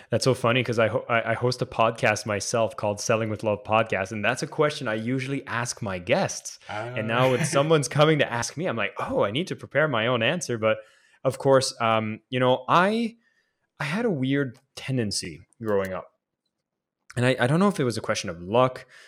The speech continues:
Speaker 1: was I predisposed to it, but I just happened to have one of my key memories when it comes to sales. Like, we all have these key memories about sales that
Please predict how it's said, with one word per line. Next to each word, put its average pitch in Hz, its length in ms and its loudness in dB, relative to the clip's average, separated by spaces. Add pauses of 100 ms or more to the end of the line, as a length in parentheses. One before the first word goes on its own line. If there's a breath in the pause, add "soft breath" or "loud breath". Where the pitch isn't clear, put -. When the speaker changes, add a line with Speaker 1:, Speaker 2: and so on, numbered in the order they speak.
(120)
Speaker 1:
was 101 100 -10
I 104 80 -2
predisposed 117 960 -2
to 117 140 -2
it, 120 160 0
but 110 240 2 (440 loud breath)
I 147 140 -2
just 277 280 -4
happened 160 440 -4
to 147 80 2
have 104 360 0 (400)
one 123 340 -2
of 220 80 -4
my 208 140 2
key - 460 -4
memories 101 600 -4 (100)
when 113 140 -4
it 107 80 -2
comes 107 280 -4
to 95 120 -10
sales. - 480 -2
Like, 107 240 0 (260 loud breath)
we 127 120 0
all 180 140 2
have 196 180 -2
these 117 240 -2
key - 320 -4
memories 113 420 0
about 98 280 0
sales 117 300 0
that 104 180 -4